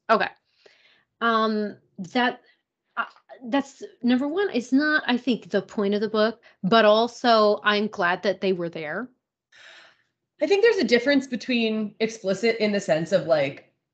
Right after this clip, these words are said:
Speaker 2: you've written me an entire chapter that
Speaker 1: Uh-huh.
Speaker 2: is just, like, the creation of a, an erotic moment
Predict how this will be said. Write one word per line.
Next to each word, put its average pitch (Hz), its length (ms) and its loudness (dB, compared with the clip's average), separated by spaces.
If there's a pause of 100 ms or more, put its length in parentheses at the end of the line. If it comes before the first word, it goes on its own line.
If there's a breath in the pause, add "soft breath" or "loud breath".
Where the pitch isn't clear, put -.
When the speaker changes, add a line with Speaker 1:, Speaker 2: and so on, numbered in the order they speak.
Speaker 2:
you've 196 280 0
written 196 320 2
me 185 260 -2
an 175 120 2
entire 156 640 0
chapter 190 760 2 (100)
that 220 140 4
Speaker 1:
Uh-huh. 175 60 0
Speaker 2:
is 165 140 -6
just, 175 340 -2
like, 156 460 2
the 185 140 0
creation 170 520 -4
of 151 80 2
a, 151 120 0 (100)
an 165 80 -2
erotic 135 380 -2
moment 151 420 0